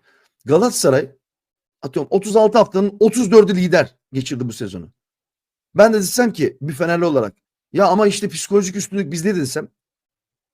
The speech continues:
şimdi burada kullanamayacağım ama, "Baba," derler ya, "severler seni," derler yani, anladın mı? Senin futbol aklını severler demezler mi adama? Icardi kaldırıyor bunu, Osimhen kaldırıyor bunu.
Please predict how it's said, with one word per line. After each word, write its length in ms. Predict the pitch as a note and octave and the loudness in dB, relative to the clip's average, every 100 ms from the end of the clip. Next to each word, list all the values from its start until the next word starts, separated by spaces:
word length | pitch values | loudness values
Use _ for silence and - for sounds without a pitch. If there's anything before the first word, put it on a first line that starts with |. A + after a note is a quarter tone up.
| _ - | _ -14
şimdi 180 | E3+ | -8
burada 160 | F3 F#3 | -2 -2
kullanamayacağım 580 | - E3 G3 G#3+ D3+ F#3 | -2 -4 0 0 0 -2
ama, 280 | D#3 G#2 _ _ _ _ _ _ - | -4 -6 _ _ _ _ _ _ -4
"Baba," 240 | G#3+ E3+ | 0 0
derler 260 | B2+ G#2 G2 | -2 -8 -10
ya, 180 | G2+ _ | -10 _
"severler 500 | - D3 D3 F3+ C3+ | -8 -8 -6 -6 -6
seni," 240 | B2+ G#2+ | -4 -6
derler 280 | G2 F#2 F2+ | -6 -6 -8
yani, 200 | F2 E2+ | -10 -12
anladın 280 | G2 A#2 C3+ | -14 -12 -12
mı? 160 | F2 _ _ _ _ _ | -14 _ _ _ _ _
Senin 240 | D3 F3 | -6 -6
futbol 340 | F3 - F#3 F3+ | -6 -6 0 0
aklını 300 | F3 F3 D#3+ | 0 -4 -2
severler 460 | F3 F3 F3 D3+ | 0 0 0 -2
demezler 340 | C#3+ F3 G3+ C4+ | -2 -4 -4 -2
mi 80 | |
adama? 340 | C3+ G#2 E2+ - | -4 -6 -12 -16
Icardi 500 | - F#3 A3 G3+ G3 | -14 -2 2 2 2
kaldırıyor 420 | G#3+ G3+ G#3+ A#3+ | -2 0 0 0
bunu, 280 | F#3+ F#3 - _ - | 0 -2 -4 _ -4
Osimhen 440 | G#3 G#3 G#3+ A#3 | -2 -2 -2 -2
kaldırıyor 440 | G#3+ A3 G#3+ B3 G#3+ | 0 0 2 0 0
bunu. 240 | D#3+ A#2 | -2 -4